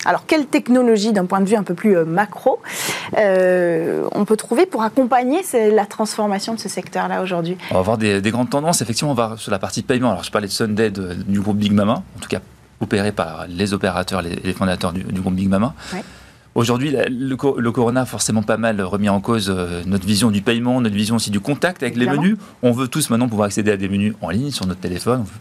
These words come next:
Speaker 2: aussi pouvoir payer sans contact, via son portefeuille, euh, digital. Et on va pouvoir aussi commander en ligne. Donc ça, c'est une grosse tendance qu'on, qu'on voit pas mal.
Speaker 1: Oui.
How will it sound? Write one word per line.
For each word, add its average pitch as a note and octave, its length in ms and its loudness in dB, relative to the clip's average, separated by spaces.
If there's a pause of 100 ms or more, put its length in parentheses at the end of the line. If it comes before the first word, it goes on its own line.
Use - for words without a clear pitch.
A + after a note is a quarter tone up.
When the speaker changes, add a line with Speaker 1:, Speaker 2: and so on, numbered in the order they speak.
(220)
Speaker 2:
aussi G#2+ 180 -4
pouvoir G#2 280 0
payer A2+ 380 0 (580)
sans C3+ 200 0
contact, G#2+ 540 -2 (160)
via G#2+ 200 0
son F#2+ 300 0
portefeuille, F#2 640 -4
euh, F2+ 100 -2
digital. G2 540 -2 (360)
Et A2 60 2
on G2+ 60 2
va F#2 80 -12
pouvoir A2 240 -2
aussi B2 160 -6
commander A#2+ 640 0
en A2 120 0
ligne. G#2 160 4
Donc G#2+ 140 2
ça, D3+ 80 0
c'est - 80 -4
une A2 80 2
grosse B2+ 160 0
tendance A#2 300 2
qu'on, F#2+ 260 0
qu'on G#2 120 0
voit G2 140 2
pas A2 120 -2
mal. A#2+ 280 0 (100)
Speaker 1:
Oui. F#3 200 -6